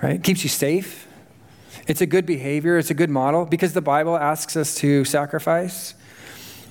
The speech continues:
You gotta give reasons. We train ourselves so that we learn to avoid the irreverent, right? So no longer aimlessly pursuing worldliness,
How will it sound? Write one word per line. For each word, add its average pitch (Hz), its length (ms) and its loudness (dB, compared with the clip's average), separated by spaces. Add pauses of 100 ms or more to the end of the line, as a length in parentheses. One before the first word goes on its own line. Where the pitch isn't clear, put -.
(160)
You 147 80 -4
gotta 180 160 2
give 185 180 2
reasons. 139 760 0 (1900)
We 160 100 4
train 226 240 4
ourselves 165 420 2
so 170 100 2
that 165 40 2
we 160 120 2
learn 160 260 2
to 151 120 2
avoid 143 440 4
the 143 120 0
irreverent, 127 600 0
right? 131 220 2
So 147 140 0
no 147 180 4
longer 190 340 2
aimlessly 185 400 0
pursuing 180 440 2
worldliness, 143 520 2